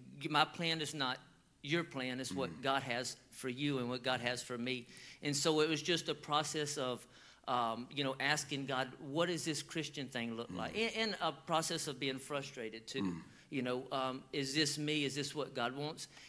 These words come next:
Speaker 1: And, um, you know, looking in Scripture, how, how does this, how does God's word apply to me? And, uh, seeking counsel and advice from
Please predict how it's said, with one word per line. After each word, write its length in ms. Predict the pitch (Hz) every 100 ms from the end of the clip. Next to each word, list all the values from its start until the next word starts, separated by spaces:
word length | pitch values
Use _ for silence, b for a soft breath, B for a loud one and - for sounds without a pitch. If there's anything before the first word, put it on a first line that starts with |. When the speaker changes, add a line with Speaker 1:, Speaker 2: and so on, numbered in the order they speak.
| B -
Speaker 1:
And, 380 | 160 147 143 143 143
um, 440 | 131 131 127 131 -
you 120 | 147
know, 160 | 139 131 - - - - - -
looking 380 | 160 170 165
in 100 | 151
Scripture, 480 | 147 - 175 175 143
how, 240 | 147 160 165
how 260 | 147 165
does 180 | 170 147
this, 260 | 147 143 - B B
how 180 | - 165
does 180 | 180 151
God's 340 | 147 147 147 -
word 200 | 147 127
apply 380 | 127 139 127 135
to 180 | 139
me? 380 | 117 123 123 123 B B B B B
And, 300 | 139 120 120 120
uh, 260 | 110 110 - - -
seeking 540 | 131 - 165 160 139 123
counsel 500 | 156 147 143 - 147
and 80 | 120
advice 540 | 117 113 120 131 -
from 380 | - 117 110